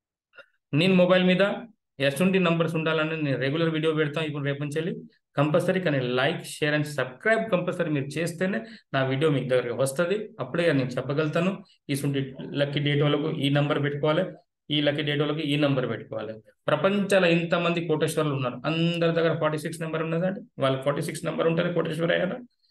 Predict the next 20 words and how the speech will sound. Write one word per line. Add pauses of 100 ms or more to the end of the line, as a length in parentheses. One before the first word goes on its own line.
(220)
ధీరుభాయ్
నెంబర్
దగ్గర
ఫార్టీ
సిక్స్
నెంబర్
ఉన్నదా? (640)
సినిమా
ఇండస్ట్రీలో
ఇంతమంది
హీరోలు
ఉన్నారు,
వాళ్ళ
టోటల్
ఫార్టీ
సిక్స్
నెంబర్
ఉన్నదా?
కొద్దిగా
ఆలోచించండి,